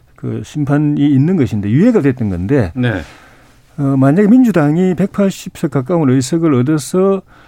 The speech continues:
Speaker 1: 겸손하게, 지금 의원님 말씀처럼 겸손하게 낮은 자세로
Speaker 2: 음.
Speaker 1: 야당과 협치하면서 국민과 소통하면서 이렇게 했을, 비판에, 비판을 경청하면서 이렇게 갔으면은 지지율이 지금보다는 더 안정적이었을 거예요.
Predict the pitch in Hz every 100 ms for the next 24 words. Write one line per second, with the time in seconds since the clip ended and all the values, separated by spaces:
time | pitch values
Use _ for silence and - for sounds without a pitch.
0 | _ - 208 247 190 143 123 113 147 139
1 | 131 135 143 120 107 123 117 104 151 208
2 | 160 120 113 92 98 240 226 147 - 110
3 | 104 156 202 - 107 95 78 - 113 117
4 | 151 131 202 - 190 160 143 120 104 165
5 | 202 214 _ _ - 170 170 127 202 175
6 | 135 165 143 123 170 196 208 _ _ -
7 | 240 247 175 160 156 120 143 127 175 180
8 | 151 135 135 127 160 165 123 117 170 160
9 | 170 254 214 139 131 151 135 165 226 -
10 | - - - - 165 180 147 139 127 214
11 | 175 139 123 110 - - 139 170 165 -
12 | - 254 165 123 95 87 87 - 82 80